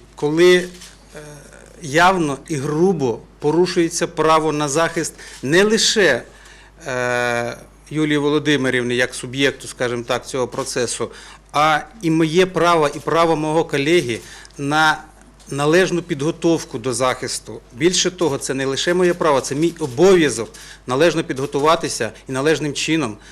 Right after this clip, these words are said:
проводити захист, е, Юлії Володимирівни. Е, не випадково на даному столі знаходиться от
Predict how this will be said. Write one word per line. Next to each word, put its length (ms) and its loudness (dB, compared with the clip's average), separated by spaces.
проводити 720 0
захист, 540 -4
е, 420 -6
Юлії 280 -2
Володимирівни. 720 0
Е, 200 -8
не 140 2
випадково 440 2
на 240 2
даному 380 2
столі 300 -2
знаходиться 600 -4
от 200 -4